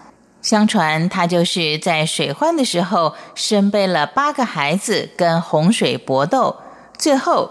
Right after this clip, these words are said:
仍然是不幸溺毙的陈英雄。金湖乡民对于陈英雄的敬重，当他们要到外地去谋生的时候，都会新刻陈英雄的金身，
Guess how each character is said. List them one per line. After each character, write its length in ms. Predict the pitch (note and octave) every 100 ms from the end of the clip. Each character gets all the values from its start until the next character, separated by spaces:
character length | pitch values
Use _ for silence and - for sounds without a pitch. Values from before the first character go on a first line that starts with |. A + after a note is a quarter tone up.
| -
仍 220 | E3+ E3+
然 260 | E3+ C#3+ D3
是 300 | - E3 C#3
不 240 | D3+ D3
幸 320 | D#3 G3+ E3+ G3+
溺 180 | G3
毙 220 | D#3+ G3 C#3+
的 320 | C#3+ C3 -
陈 520 | - - C#3+ C#3+ G3
英 200 | C4 C#4
雄。 380 | B3+ D3 C#3 F#3+ - - - _ -
金 200 | E4+ D4+
湖 140 | G#3
乡 180 | C4+ B3+
民 440 | A3 D#3+ D#3 F#3
对 180 | F#3+ E3+
于 320 | D3 C#3+ D3+
陈 240 | E3 G3 E3
英 180 | F#3
雄 280 | G3 D3 D3
的 120 | D3+
敬 340 | D3+ D4 G#3 E3+
重， 300 | D4 A3+ - - - - _ _
当 260 | G3+ F3+ F#3
他 140 | F#3+
们 140 | F3+ E3
要 200 | E3 D#3
到 280 | E3+ D3+
外 260 | E3 A#3+ F#3+
地 220 | G#3 F3
去 200 | E3+ F#3+
谋 300 | E3 D3+ D#3
生 220 | G3 D4+
的 100 | D4+
时 220 | A#3 D#3 D3+
候， 260 | E3+ C#3+ - - - -
都 240 | D4 D#4
会 300 | D4+ A3 C#3+
新 420 | - - A3 G#3+
刻 320 | G#3 G#3+ F#3
陈 320 | F#3 - D3+ D#3+
英 220 | F3+ F#3
雄 180 | D#3+ C3+
的 120 | C#3
金 260 | G#3+ G#3+
身， 340 | A3 G#3+ G3+